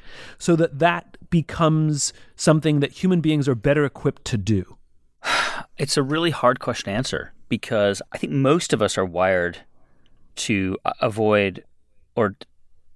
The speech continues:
Speaker 2: I think to avoid conflict. I think so. I don't know if all, I, I don't know if that's true, but I think so.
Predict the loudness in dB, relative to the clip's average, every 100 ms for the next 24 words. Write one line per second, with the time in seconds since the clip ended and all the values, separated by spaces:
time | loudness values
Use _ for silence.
0 | -20 -20 -10 -2 0 0 0 0 0 0
1 | -2 -6 -6 -4 -8 -6 -6 -2 -2 -2
2 | -6 -8 -10 -20 _ _ -2 0 0 0
3 | 0 0 2 0 0 0 2 2 0 -2
4 | -6 -8 -6 0 0 0 -8 -4 -2 -2
5 | -6 -6 -6 -10